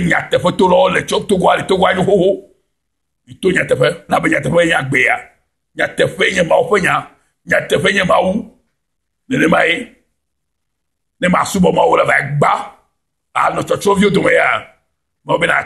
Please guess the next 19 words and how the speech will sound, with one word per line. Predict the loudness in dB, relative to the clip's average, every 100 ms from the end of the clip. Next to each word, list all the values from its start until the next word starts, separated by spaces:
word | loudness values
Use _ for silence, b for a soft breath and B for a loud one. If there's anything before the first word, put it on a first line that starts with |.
| -6 -8
nakpɔ | -2 0
ɖeɖe. | 0 -2 -6 -12 _ _ _ _
Va | -4 -4 -2
Aƒetɔ | 0 0
Yesu | -2 -6
gbɔ. | -6 -6 -8 _ _ _ _ _ _ _
Ne | -6
nakpɔ | -6 -2 -2
yayra | 0 0 -4
lo. | -6 -16 _ _ _ _ _ -4
Nakpɔ | -4 -2
agbe | 0 0
lo. | -2 -8 -18 _ _ _ _ _ _ _
Ke | -2
miagblɔ | 0 0
be | 0
yi | 0
za | 0
ɖe. | 0